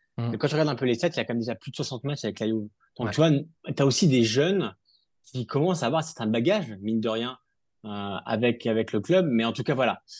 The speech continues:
Speaker 2: Le, m-, mon joueur frisson, en tout cas, en ce moment, euh, ce serait, ce serait Yildiz. Et toi, mon cher Johan ?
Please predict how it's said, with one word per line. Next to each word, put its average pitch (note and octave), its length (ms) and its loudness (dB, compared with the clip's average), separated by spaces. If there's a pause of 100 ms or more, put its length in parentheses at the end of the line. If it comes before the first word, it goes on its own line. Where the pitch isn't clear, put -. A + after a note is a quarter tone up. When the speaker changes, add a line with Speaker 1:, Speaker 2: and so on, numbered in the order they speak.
(280)
Speaker 2:
Le, A#2 240 2
m-, D#3+ 260 -2
mon F3+ 360 4
joueur E3 320 2
frisson, D#3+ 340 -6
en D3+ 60 -4
tout A#2 160 -8
cas, C#3+ 100 -6
en D3 80 -6
ce - 160 -8
moment, C3+ 340 -2 (400)
euh, G#2 140 -12
ce - 160 -10
serait, B2 280 -2
ce - 100 -6
serait B2+ 160 4
Yildiz. G2 340 2 (200)
Et G#2+ 100 -2
toi, - 300 -2
mon A2+ 100 -6
cher C3 200 -2
Johan ? G2 280 0